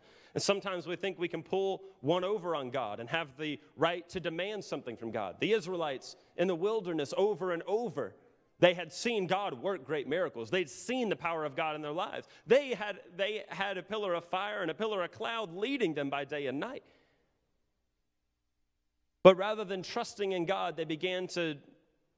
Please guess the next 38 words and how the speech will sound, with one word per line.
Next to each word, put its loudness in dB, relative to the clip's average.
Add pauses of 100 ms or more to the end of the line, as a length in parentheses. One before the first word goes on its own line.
rail 6
against -6
God. -4
They -2
began -2
to -6
get -4
a -4
little -2
bit -6 (480)
bitter 8 (340)
against -4
God. -4 (640)
Because 4
whenever -4
a -6
struggle -2
came, -4 (320)
they, 6
they -2
didn't -4
really 0
have -6
a -8
lot -2
of, -8 (360)
a 2
lot 0
of -6 (140)
root 0
in -2
themselves. -6 (520)
And 10
so 0
whenever -2
the -12
struggle -2
came, -6